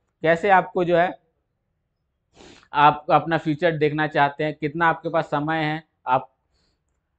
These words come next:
आपके पास कितना समय है जॉब लेने के लिए, आप कितनी जल्दबाज-, अ,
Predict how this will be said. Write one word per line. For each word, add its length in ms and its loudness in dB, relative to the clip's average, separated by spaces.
आपके 320 2
पास 240 2
कितना 340 -2
समय 280 -2
है 180 -2
जॉब 260 2
लेने 220 -2
के 120 -10
लिए, 100 0
आप 160 2
कितनी 300 -6
जल्दबाज-, 540 0
अ, 120 -2